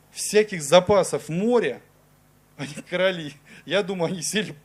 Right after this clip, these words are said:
поели там нормально. Это, стали размышлять, что делать. В итоге им, этим людям,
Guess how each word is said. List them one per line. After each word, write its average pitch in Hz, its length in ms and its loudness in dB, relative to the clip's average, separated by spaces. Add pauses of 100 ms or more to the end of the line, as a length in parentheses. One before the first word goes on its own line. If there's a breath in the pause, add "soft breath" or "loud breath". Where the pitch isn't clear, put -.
поели 185 600 -2
там 170 320 -4 (320 loud breath)
нормально. 170 720 0 (260 loud breath)
Это, 180 300 -6
стали 208 300 0
размышлять, 170 640 -6
что 151 140 -14
делать. 170 320 -6 (240 loud breath)
В 147 120 -6
итоге 208 420 -4
им, 208 360 -6 (120)
этим 185 340 -6
людям, 196 400 -6